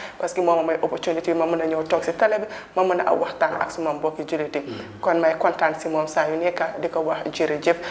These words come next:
Speaker 1: si coopération am bi ak support am bi. May ñaan Yàlla, mu Yàlla may ko fan bu gudda,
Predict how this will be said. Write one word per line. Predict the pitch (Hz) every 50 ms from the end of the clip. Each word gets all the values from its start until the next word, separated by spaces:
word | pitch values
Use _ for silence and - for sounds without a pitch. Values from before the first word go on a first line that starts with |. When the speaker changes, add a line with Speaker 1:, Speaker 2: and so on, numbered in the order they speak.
| - - - -
Speaker 1:
si | - - 190 190
coopération | - 202 196 - 175 175 175 - 175 160
am | 156 156 156
bi | 160 -
ak | - 165 165
support | - - 208 185 - 165 151 143 -
am | 139 139 139
bi. | 135 - - - - - - - - - - - - - - - - - -
May | 190 196 190 175
ñaan | 180 170 160 160 160
Yàlla, | 165 160 156 160 160 160
mu | 160 165
Yàlla | 165 160 160 160
may | 160 160 160
ko | 156 -
fan | - - 226 226 214
bu | 214
gudda, | 196 202 208 190 196 196